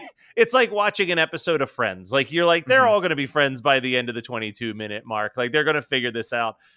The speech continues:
Speaker 1: So it's, like, so stress-free. And then you introduce, like, fucking, oh no, here comes Marissa with a minor inconvenience. Time to grab some vodka from <laughs> underneath the table and get shit-faced. <laughs> Like,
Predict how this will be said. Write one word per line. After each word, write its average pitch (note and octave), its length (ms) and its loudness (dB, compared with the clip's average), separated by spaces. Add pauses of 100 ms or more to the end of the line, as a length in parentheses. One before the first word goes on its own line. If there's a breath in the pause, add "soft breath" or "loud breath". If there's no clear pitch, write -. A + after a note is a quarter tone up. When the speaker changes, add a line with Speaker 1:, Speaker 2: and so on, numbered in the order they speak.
(140 soft breath)
Speaker 1:
So E3 100 -2
it's, C#3+ 120 -4
like, D#3 120 0
so E3 300 -2
stress-free. D#3 640 -6
And C3 100 -4
then C3 100 -4
you C3+ 140 -6
introduce, C#3 460 -6
like, A#2+ 240 -4 (420)
fucking, D3+ 540 -2 (420)
oh D3+ 180 2
no, D#3 320 4
here D#3 180 2
comes E3+ 260 0
Marissa D#3 460 0
with B2+ 140 -2
a C3+ 60 -2
minor B2+ 400 -2
inconvenience. D3 800 -6 (120)
Time D3 260 0
to D3 60 -2
grab C#3+ 400 2
some D#3 240 -6
vodka D3 480 2
from D3+ 200 -6
<laughs> - 340 -4
underneath B3+ 460 -4 (280)
the - 120 0 (300)
table G3 320 0
and G3 120 -4
get F3+ 160 2
shit-faced. - 1080 -6
<laughs> - 420 -10
Like, G#3 500 -2